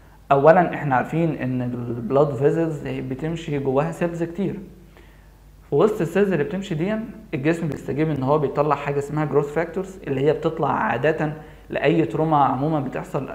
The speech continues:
للجسم نتيجه الدمج اللي حصل، فيبدا يطلع جروث فاكتورز. هذه الجروث فاكتورز بتعمل حاجتين مهمين في البلاد فيزلز، اولا هي وظيفتها انها تزود لك كميه البلاد سبلاي عن طريق ايه؟ اول حاجه انها تزود اليومن بتاع البلاد فيزلز اللي هو بنسموه فازو دايليشن،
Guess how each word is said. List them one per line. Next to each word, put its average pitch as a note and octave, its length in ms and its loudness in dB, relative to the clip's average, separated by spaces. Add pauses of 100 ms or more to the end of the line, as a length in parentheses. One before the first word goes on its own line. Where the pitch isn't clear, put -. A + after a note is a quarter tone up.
(240)
للجسم C3+ 540 -2
نتيجه D3+ 280 -4
الدمج C#3+ 400 -2
اللي B2+ 120 -6
حصل، F#3+ 420 -6 (480)
فيبدا E3+ 240 6
يطلع F3 240 4
جروث D3+ 260 -2
فاكتورز. - 320 -12 (500)
هذه F3 340 4
الجروث E3+ 300 0
فاكتورز G3 380 0
بتعمل E3 300 -2
حاجتين F3 400 -4
مهمين D#3+ 540 -2
في - 100 -6
البلاد C3+ 340 2
فيزلز، - 420 -10 (520)
اولا E3+ 400 8
هي D#3 100 2
وظيفتها C#3+ 440 0
انها E3 220 -2
تزود C#3+ 340 2
لك E3 180 0
كميه D3 280 -4
البلاد D3 220 -4
سبلاي - 380 -4 (160)
عن B2+ 140 -2
طريق C#3+ 240 0
ايه؟ C#3 180 0 (360)
اول D3+ 140 8
حاجه D#3 200 4
انها D3 200 2
تزود D3 360 4
اليومن B2+ 560 -2
بتاع C#3 240 0
البلاد C3+ 240 2
فيزلز D#3 420 0
اللي B2+ 120 0
هو C3+ 80 4
بنسموه C3 360 -4
فازو C#3+ 320 0
دايليشن، C#3 480 -2